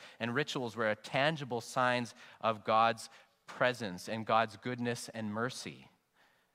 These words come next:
which knows no bounds. It's where you could depend on God to make an appearance that was unlike all of normal life. You know, the ancient Celts would have called the temple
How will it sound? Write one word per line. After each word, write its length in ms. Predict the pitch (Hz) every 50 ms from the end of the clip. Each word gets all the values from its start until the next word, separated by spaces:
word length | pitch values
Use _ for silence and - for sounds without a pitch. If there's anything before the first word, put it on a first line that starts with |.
| _ _ _ _ _ _ -
which 220 | 113 113 - -
knows 360 | 107 104 104 104 104 104 -
no 160 | 104 101 98 98
bounds. 800 | 95 - 110 120 101 78 76 71 - - - - - - - - _ _ _ _ _ _ _
It's 160 | - - -
where 100 | 131 139
you 140 | 139 143 147
could 240 | 139 - 151 131 107
depend 580 | - 127 - - - - 190 240 262 208 156 131
on 400 | - 95 110 110 110 104 101 95
God 440 | - 104 98 90 87 80 71 73 73 73 - - _ _ _ _ _ _ _ _ -
to 100 | - -
make 300 | 110 110 120 120 117 -
an 80 | 123 110
appearance 760 | 104 110 - - 143 127 95 85 82 78 - - - - - _ _ _ _ _ _ _ _
that 160 | - 101 101 98
was 200 | 107 104 95 -
unlike 640 | - 110 117 113 107 107 107 113 107 87 85 - - - - - _ _ _ _ _ _
all 520 | - 104 98 95 90 90 87 85 87 - - _ _ _ _ _ _ _ _ _ _ _ _ -
of 140 | 98 90 90
normal 320 | 90 90 87 87 92 90
life. 340 | 95 110 104 85 76 - - - - - _ _ _ _ _ _ _ _ _ _ - - - -
You 80 | 104 104
know, 120 | 107 107
the 140 | 107 117 120
ancient 400 | 117 127 143 143 - 135 120 -
Celts 400 | - - 131 131 110 - - -
would 80 | 120 110
have 160 | 110 104 -
called 320 | - - 107 101 101 98
the 80 | 101 101
temple 480 | - - 110 104 101 - 110 104 95